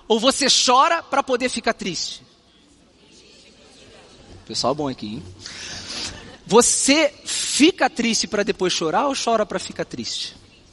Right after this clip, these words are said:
Você fica triste, depois você chora. Sabe o que, que às vezes a gente quer fazer com Deus?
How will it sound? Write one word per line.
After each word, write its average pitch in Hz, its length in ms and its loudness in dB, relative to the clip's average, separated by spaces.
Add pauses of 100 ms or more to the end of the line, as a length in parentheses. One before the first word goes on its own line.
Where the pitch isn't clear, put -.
(640)
Você - 160 -4
fica 147 260 2
triste, 202 540 2 (720)
depois 127 300 -2
você 151 200 0
chora. 233 400 0 (1000)
Sabe - 240 4
o - 20 -14
que, 392 80 -2
que - 80 0
às 233 80 4
vezes 208 180 2
a 208 40 4
gente 190 160 0
quer 180 100 2
fazer 151 300 2
com 135 160 -6
Deus? 165 600 0